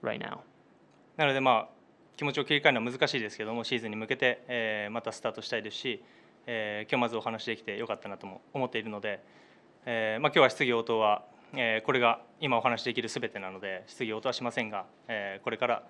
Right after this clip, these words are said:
Speaker 2: えー、さらに進んでいくと思います。
Speaker 1: You know, I'm looking forward to focusing on the season. I'm, I'm glad that we had this opportunity to talk, um, and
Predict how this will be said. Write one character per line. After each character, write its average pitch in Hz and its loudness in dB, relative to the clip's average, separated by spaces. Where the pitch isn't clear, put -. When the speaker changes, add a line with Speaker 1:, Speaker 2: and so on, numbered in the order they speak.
Speaker 2:
え 101 -2
ー、 - -12
さ 120 -2
ら 104 -2
に 95 -12
進 - -12
ん 101 -10
で 101 -8
い 101 -10
く 101 -14
と 117 -4
思 101 -8
い 95 -14
ま 95 -16
す。 - -20
Speaker 1:
You 151 0
know, 143 10
I'm 143 8
looking 143 6
forward 135 10
to 135 2
focusing 139 4
on 127 6
the 117 -2
season. 139 4
I'm, 120 2
I'm 120 6
glad 127 12
that 123 10
we 120 2
had 123 4
this 127 2
opportunity 127 4
to 117 -8
talk, 127 6
um, 120 8
and 117 4